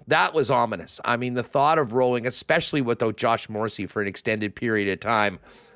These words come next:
um, I think scared the bejesus out of most people <laughs> involved with the Winnipeg Jets. That being said, Dylan Samberg came in,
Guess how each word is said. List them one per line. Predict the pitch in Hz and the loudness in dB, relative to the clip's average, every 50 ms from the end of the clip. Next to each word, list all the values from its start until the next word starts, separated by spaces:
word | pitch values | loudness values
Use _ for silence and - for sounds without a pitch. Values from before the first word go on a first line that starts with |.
| - _ _ | -20 _ _
um, | - 101 113 113 110 107 110 101 - _ _ _ _ _ _ _ _ - | -2 0 2 2 0 -2 -4 -10 -12 _ _ _ _ _ _ _ _ -6
I | - 120 | -6 -6
think | - - 139 120 | -4 -4 -6 -6
scared | - - - 143 135 123 123 | -6 -6 -2 0 0 0 0
the | - | -4
bejesus | 98 110 92 - 117 117 113 98 110 104 87 107 | -10 -10 -8 -6 -4 -4 -2 -4 -4 -4 -2 -2
out | 104 98 | -2 -2
of | 101 | -2
most | 107 107 101 - - | -2 -4 -4 -4 -8
people | - - 113 98 - 92 101 | -6 -6 -6 -6 -6 -6 -6
<laughs> | 101 | -6
involved | 117 101 87 - 120 113 98 95 | -6 -2 0 2 2 2 0 -2
with | 104 104 - | -8 -8 -8
the | 104 | -6
Winnipeg | 95 101 98 98 - - 104 92 85 78 | -4 -2 -4 -4 -2 -2 -2 -2 -2 -4
Jets. | - 117 98 78 - - - _ _ - | -6 -6 -6 -6 -8 -14 -20 _ _ -2
That | 113 123 123 - | 0 0 0 -2
being | - 135 120 110 | -4 -4 -4 -4
said, | - - - 113 113 110 107 - | -6 -2 0 0 0 0 -2 -4
Dylan | 120 131 131 120 | -4 -4 -4 -4
Samberg | - - 113 113 120 117 120 107 - | -4 -4 -2 -2 -2 -2 -4 -6 -6
came | - - 117 113 110 117 | -6 -6 -4 -4 -2 0
in, | 113 113 110 | -2 -2 -2